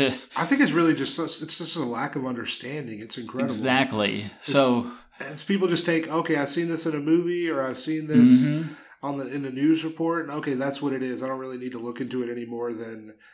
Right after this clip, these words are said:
Speaker 1: I see a headline. I, I understand what that is, what they're doing, you know?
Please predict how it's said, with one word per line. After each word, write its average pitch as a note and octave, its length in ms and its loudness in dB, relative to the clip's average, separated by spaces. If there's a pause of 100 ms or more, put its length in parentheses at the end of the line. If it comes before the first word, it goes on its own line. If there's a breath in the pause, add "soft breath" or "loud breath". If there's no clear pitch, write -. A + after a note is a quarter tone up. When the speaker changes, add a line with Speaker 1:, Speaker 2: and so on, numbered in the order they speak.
(200 soft breath)
Speaker 1:
I B2 160 -8
see B2 220 -6
a A2+ 60 -6
headline. C3 500 -8
I, A#2+ 200 -8
I C#3+ 200 -4
understand C3+ 480 -4
what A#2+ 100 -10
that A2+ 180 -10
is, A#2 280 -12
what A#2+ 100 -12
they're A#2+ 140 -8
doing, A2+ 380 -14
you A#2 120 -18
know? B2 300 -16